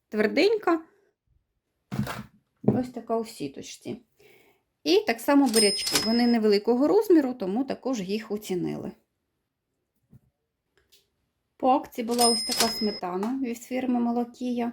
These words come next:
п'ятнадцять відсотків жирності, триста грамів. Якщо буду робити оселедець під шубою, звичайно ж, потрібно ще майонез.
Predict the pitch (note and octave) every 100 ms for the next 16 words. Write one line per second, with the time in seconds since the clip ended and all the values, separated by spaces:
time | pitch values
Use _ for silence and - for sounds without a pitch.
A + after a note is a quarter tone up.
0 | - G#3+ G#3+ G3+ - G3+ F#3+ F#3+ - G#3
1 | C4 E4 C#4+ C4 - A3+ - B3+ - G#3
2 | F3 D#3 F3 - - _ _ _ _ _
3 | _ _ - - _ _ _ - _ _
4 | _ _ - B3 - C#4 B3 A#3 A#3+ A3
5 | A3+ A3 G3 - - G#3+ A3+ G#3 G3+ G#3+
6 | - - F#4+ D4 G#3 G3 B3+ C#4 A3 -
7 | F#3+ G#3 A3 F#3 - G3+ E3+ D#3+ F3+ -